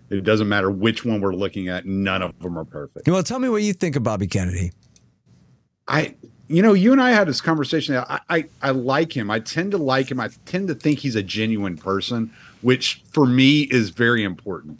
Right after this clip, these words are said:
Speaker 1: If somebody's genuine, I, I, I, I kinda give him the benefit of the doubt, even if I disagree with him on some things. There are things I disagree with him on. Um, I think it's, I think it's ridiculous that he keeps getting hammered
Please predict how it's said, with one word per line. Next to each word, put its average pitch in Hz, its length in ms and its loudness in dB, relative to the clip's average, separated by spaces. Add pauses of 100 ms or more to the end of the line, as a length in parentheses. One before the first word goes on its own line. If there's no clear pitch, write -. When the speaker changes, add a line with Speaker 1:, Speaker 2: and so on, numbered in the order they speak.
Speaker 1:
If 110 140 -6
somebody's 160 360 2
genuine, 113 500 0
I, 110 120 0
I, 107 240 -6 (280)
I, 104 100 -6
I 117 80 -2
kinda 135 300 0
give 113 160 2
him 110 80 -2
the 95 80 0
benefit 101 360 -4
of 85 260 -4
the 85 60 -8
doubt, 95 300 -2 (300)
even 131 240 4
if 117 120 0
I 104 120 4
disagree 101 520 -4
with 104 160 0
him 90 120 -6
on 87 180 -8
some 87 300 -8
things. 80 400 -12 (360)
There 208 140 6
are 247 100 4
things 139 280 2
I 120 80 4
disagree 113 440 0
with 139 160 2
him 82 140 -6
on. 82 260 -10 (420)
Um, 110 300 0 (120)
I 120 60 2
think 202 220 2
it's, - 220 4 (160)
I 123 60 2
think 180 220 0
it's 156 160 0
ridiculous 123 720 0
that 123 100 0
he 113 80 -2
keeps - 300 -10
getting 113 300 -4
hammered 127 520 -2